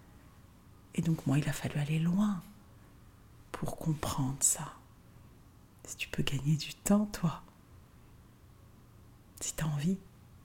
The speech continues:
c'est le moment. C'est le moment pour toi aussi.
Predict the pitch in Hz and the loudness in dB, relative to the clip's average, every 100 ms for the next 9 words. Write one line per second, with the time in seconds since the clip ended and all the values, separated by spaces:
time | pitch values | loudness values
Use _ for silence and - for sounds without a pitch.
0 | - - - - - - - - - - | -20 -20 -20 -20 -20 -20 -16 -12 -12 -12
1 | - - - - - - - - - - | -16 -16 -16 -16 -20 -20 -20 -20 -20 -20
2 | - - - 165 170 151 151 - - - | -14 2 2 2 -4 -10 -14 -14 -10 -10
3 | - - - - - | -10 -12 -6 -2 -2